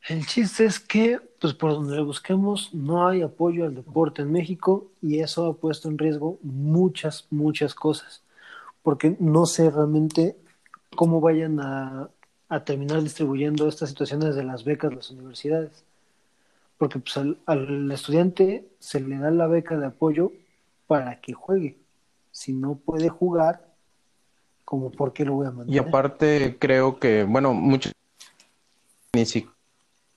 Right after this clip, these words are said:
Speaker 2: regresar en los próximos meses. Entonces, el simple hecho de no ir a una universidad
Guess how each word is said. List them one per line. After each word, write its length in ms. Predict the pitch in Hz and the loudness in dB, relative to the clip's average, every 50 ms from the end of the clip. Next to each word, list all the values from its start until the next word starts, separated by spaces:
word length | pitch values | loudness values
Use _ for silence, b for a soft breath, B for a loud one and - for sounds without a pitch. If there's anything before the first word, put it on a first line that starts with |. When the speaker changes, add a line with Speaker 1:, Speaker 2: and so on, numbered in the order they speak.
| _ _ _ _ _ _ _ _ _ _ _ _ _ _ - 110 107 98 92 - - 107 | _ _ _ _ _ _ _ _ _ _ _ _ _ _ -2 -2 -2 -2 -4 -8 -10 -4
Speaker 2:
regresar 540 | 107 110 104 98 101 101 - 113 113 107 113 | -2 -2 0 0 -2 0 2 2 2 2 0
en 260 | 113 107 104 104 101 | 0 -2 -2 0 0
los 140 | 101 101 - | 0 -2 -2
próximos 480 | - 117 117 113 - - 110 104 95 104 | -2 -2 -2 -2 -2 -2 -4 -2 0 0
meses. 460 | 110 117 120 120 - 196 220 - - - _ _ _ _ _ _ _ _ _ _ _ _ _ _ | 0 0 0 0 0 -2 -4 -4 -8 -20 _ _ _ _ _ _ _ _ _ _ _ _ _ _
Entonces, 600 | - 104 101 101 - 110 107 107 - - 110 101 101 - _ _ _ _ _ _ | -8 -6 -6 -2 0 0 0 -2 -2 -4 -4 -4 -4 -6 _ _ _ _ _ _
el 80 | - 104 | -14 -10
simple 260 | - - 101 113 123 | -6 -4 -2 0 0
hecho 200 | 123 123 - 131 | 0 0 0 0
de 160 | 110 110 107 | 2 2 2
no 200 | 104 110 117 117 120 | 2 2 2 2 4
ir 120 | 131 123 | 4 4
a 40 | 131 | 2
una 140 | 131 127 127 | 2 2 2
universidad 680 | 127 123 120 113 117 - - 123 110 120 117 120 120 | 2 2 2 2 0 0 -2 0 2 2 2 2 0